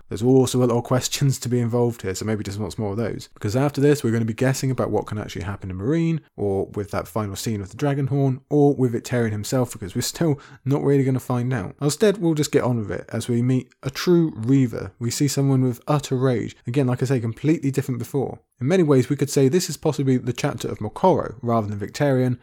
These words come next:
but I'll let you be the judge as we go through. So we've got a fairly quick turnaround for Victarion's first chapter now. That was only seven chapters ago, so like Cersei, he's having very, very close-knit two-chapter arc. Now, you remember the beginning of that chapter was about a stationary Victarion,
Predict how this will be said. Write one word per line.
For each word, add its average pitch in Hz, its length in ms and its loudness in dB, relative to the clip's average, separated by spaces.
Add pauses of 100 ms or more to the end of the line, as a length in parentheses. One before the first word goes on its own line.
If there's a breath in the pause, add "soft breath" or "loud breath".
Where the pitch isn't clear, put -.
but 127 100 -2
I'll 123 60 2
let 123 140 0
you 139 180 4
be 127 80 0
the 110 100 -4
judge 104 300 -4
as 101 160 -8
we 98 60 -6
go 90 160 -6
through. - 300 -10 (160)
So - 140 -4
we've 147 60 -2
got 170 100 2
a 143 40 0
fairly 160 340 2
quick 143 260 2
turnaround 120 460 0
for - 80 -8
Victarion's 110 560 -4
first 113 320 -4
chapter - 300 -10
now. - 240 -10 (240)
That 127 140 0
was 127 120 2
only 123 140 0
seven 117 340 -2
chapters 135 380 -2
ago, 139 260 2
so 123 160 -2
like 131 240 4
Cersei, 117 420 -2
he's 110 220 -4
having 110 300 -2
very, 117 280 0
very 107 280 -2
close-knit - 720 -4
two-chapter - 640 -6
arc. - 340 -10 (140)
Now, 123 60 -2
you 123 60 2
remember 139 280 4
the 123 80 -2
beginning 139 400 2
of 120 80 -2
that 113 160 -2
chapter 110 400 -4
was 107 140 -4
about 107 180 -4
a - 40 -8
stationary 147 640 0
Victarion, 123 600 -2